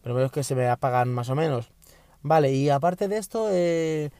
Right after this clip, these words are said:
y empiezan a dar vueltas, vueltas, vueltas, hasta que ya haga esto, apáguelo, no sé qué, empieza a darte una cantidad de chorradas, hasta que ya dices, "Bueno, ¿me vas a ma-, ya mandar al servicio técnico o qué pasa?".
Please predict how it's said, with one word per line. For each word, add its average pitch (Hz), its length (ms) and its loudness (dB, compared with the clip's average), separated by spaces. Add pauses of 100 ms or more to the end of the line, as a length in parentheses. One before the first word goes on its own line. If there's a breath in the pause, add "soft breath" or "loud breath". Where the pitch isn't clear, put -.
(120)
y 127 60 -8
empiezan 160 240 0
a 156 60 4
dar 143 120 2
vueltas, 131 440 0
vueltas, 123 360 0
vueltas, 123 280 -4
hasta 131 280 -4
que 135 120 0
ya 196 300 6 (540 soft breath)
haga 185 300 6
esto, 151 200 0
apáguelo, 165 540 4
no 147 120 -2
sé 135 160 -4
qué, 104 160 -4
empieza 139 340 2
a 262 40 6
darte 262 200 0
una 196 100 -2
cantidad 143 500 0
de 135 100 -2
chorradas, 123 720 -2
hasta 131 240 -4
que 131 80 0
ya 131 80 4
dices, 120 200 -2
"Bueno, 147 300 2 (260 loud breath)
¿me 139 140 4
vas 147 180 4
a 196 40 6
ma-, 185 120 6
ya 185 120 6
mandar 180 280 4
al 170 80 4
servicio 156 260 -4
técnico 202 380 4
o 156 200 4
qué 147 120 2
pasa?". 123 300 -4